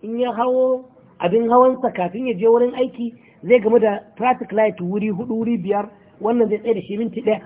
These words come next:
duk sai dai calculator ɗinsu. Ya ce, ƙarshe ya ce, shekara ta uku tsaye gaban traffic light. Inda muna wannan lissafin, eh?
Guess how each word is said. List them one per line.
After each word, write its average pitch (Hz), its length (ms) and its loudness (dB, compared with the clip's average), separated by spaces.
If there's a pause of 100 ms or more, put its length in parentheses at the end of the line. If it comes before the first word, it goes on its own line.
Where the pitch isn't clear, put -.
duk 262 200 2
sai 320 100 4
dai 269 120 6
calculator 220 460 2
ɗinsu. 180 220 -12 (260)
Ya 208 120 -2
ce, - 180 -16 (100)
ƙarshe 196 280 -8
ya 285 120 0
ce, 208 240 -4 (140)
shekara 208 380 -4
ta 262 120 -6
uku 226 160 -8
tsaye 208 200 -4
gaban 175 300 -2
traffic 180 320 2
light. 139 220 -10 (2750)
Inda 381 220 4
muna 277 200 8
wannan 254 240 6
lissafin, 202 460 -4 (1700)
eh? 226 160 0